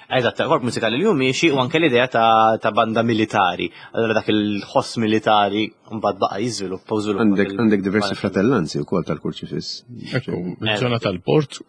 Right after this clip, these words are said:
Speaker 3: kollha, ġifieri prattikament u kollha ġew mill-, minn ta' Ġiżu l-Belt. Em, jiena kelli ċans, eh, infittex naqra fl-arkivji tal-Isla ħabba li naħdem hemm.
Speaker 1: Mhm.
Speaker 3: Em, l-arkivji tal-Fratellanza, ġifieri li nstabu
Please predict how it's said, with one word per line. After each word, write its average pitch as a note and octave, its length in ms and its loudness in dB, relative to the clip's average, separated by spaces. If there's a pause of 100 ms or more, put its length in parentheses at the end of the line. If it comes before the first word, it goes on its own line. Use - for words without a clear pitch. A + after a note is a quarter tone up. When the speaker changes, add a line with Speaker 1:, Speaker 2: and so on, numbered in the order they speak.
Speaker 3:
kollha, E2 380 -4 (300)
ġifieri F#2+ 360 -8
prattikament F#2 560 -6
u E2+ 80 -6
kollha F#2+ 240 0
ġew G2 240 -2
mill-, F2 460 -4 (400)
minn G2+ 180 -8
ta' F#2 160 -6
Ġiżu G2 220 -4
l-Belt. - 480 -6 (240)
Em, E2 340 -4
jiena F#2+ 240 -4
kelli F#2 240 -4
ċans, F2 320 -2
eh, F2 320 -2
infittex E2+ 380 -8
naqra F2 180 -4
fl-arkivji F#2 480 -6
tal-Isla F2+ 400 -4
ħabba E2+ 240 -6
li F2+ 80 -6
naħdem G2 320 -4
hemm. E2+ 160 -6
Speaker 1:
Mhm. B2+ 320 -14 (220)
Speaker 3:
Em, F2 280 -4
l-arkivji F#2+ 380 -2
tal-Fratellanza, F2 720 -4
ġifieri F2+ 240 -8
li G2 160 -2
nstabu E2+ 460 -2